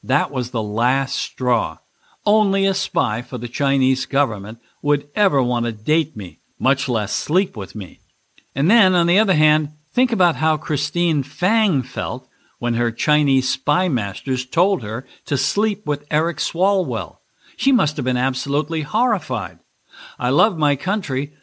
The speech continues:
and I will do anything to help us achieve world domination, but sleep with Eric Swalwell? You're kidding, right?" I think this is asking too much. When you said I might have to sleep with people, I thought you meant, like,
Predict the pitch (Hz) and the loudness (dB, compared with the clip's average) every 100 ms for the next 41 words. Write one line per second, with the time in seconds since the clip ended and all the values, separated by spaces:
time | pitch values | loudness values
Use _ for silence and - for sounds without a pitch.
0 | _ 127 147 180 170 143 156 156 - 233 | _ 0 2 4 2 2 -2 -4 0 2
1 | 196 147 135 139 135 170 - 147 - - | 2 0 -2 -2 -2 -2 -2 -4 -4 -6
2 | 170 151 107 110 147 170 160 123 156 160 | -2 -2 -4 0 2 4 0 0 0 2
3 | 135 151 226 - 95 107 - _ _ _ | 0 0 0 -4 -10 -12 -16 _ _ _
4 | 123 113 - - 135 185 226 - 120 - | -2 -2 -4 -2 0 0 0 -4 -4 -4
5 | _ 139 190 202 - - 117 123 143 165 | _ -2 -2 -6 -8 -6 0 2 2 2
6 | 208 247 247 _ _ _ _ 180 190 - | -2 -2 -6 _ _ _ _ 0 0 2
7 | 262 170 110 107 139 247 - _ _ _ | 2 2 0 0 2 0 -2 _ _ _
8 | _ - - 214 240 247 240 165 139 151 | _ -20 -6 -2 0 2 2 0 0 0
9 | 160 147 147 131 - 135 170 165 - - | 0 -2 -2 -2 0 0 0 -2 -6 -16
10 | _ _ - - 156 196 254 - 185 139 | _ _ -20 -6 0 4 2 2 2 2
11 | 135 143 131 135 - 117 - 180 247 247 | 2 0 0 -4 -4 -6 -2 2 2 2
12 | 127 - 107 92 113 151 151 _ - 247 | -4 -4 -10 -8 -4 -6 -6 _ -2 0
13 | 247 196 151 127 135 - 127 117 | 0 0 2 2 0 0 -2 -2